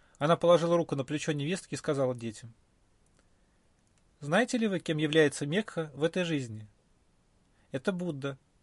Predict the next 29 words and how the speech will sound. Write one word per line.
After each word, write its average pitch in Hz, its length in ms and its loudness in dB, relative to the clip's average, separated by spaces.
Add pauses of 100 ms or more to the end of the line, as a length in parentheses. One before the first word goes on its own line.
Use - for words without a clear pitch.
(720)
В 139 120 -2
этой 226 200 4
жизни 123 460 -2
он 147 140 -4
стал 214 200 4
просветленным. 131 760 -4 (600)
А 139 120 0
знаете 254 340 2
ли 220 100 0
вы, 127 200 -8 (680)
кем 151 260 -2 (440)
стала 165 280 2
жена 180 220 2
Мекхи 175 320 -2
в 151 80 0
этой 151 220 0
жизни? 170 340 -6 (1040)
Это 165 240 0
ваша 147 300 2
Ешодхара. 160 640 -2 (920)
Благодаря 165 400 8
ее 170 160 2
пониманию 175 520 2
принц 175 280 -6
Сиддхартха 123 580 0 (1040)
мог 156 240 0
искать 208 280 0
свой 196 180 -2
путь - 360 -10